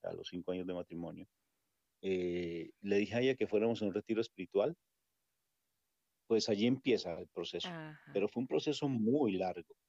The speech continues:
Speaker 2: Muy largo.
Speaker 1: donde empezamos el, el proceso de transformar, le dimos sí a Jesús, sí a la vida y sí a María.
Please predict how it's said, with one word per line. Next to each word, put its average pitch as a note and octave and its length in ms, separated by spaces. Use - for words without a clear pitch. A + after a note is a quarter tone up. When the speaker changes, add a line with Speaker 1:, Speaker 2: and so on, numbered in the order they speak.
Speaker 2:
Muy F3+ 240
largo. F#2 360
Speaker 1:
donde F2+ 100
empezamos F#2+ 640
el, G#2+ 120
el - 120
proceso F#2+ 400
de G2+ 80
transformar, F#2 760
le F#2+ 260
dimos G2 380
sí G2+ 180
a G2 80
Jesús, A2 480
sí G2 80
a F#2 40
la F#2 120
vida F#2+ 200
y F#2+ 80
sí - 120
a F#2 40
María. F#2+ 380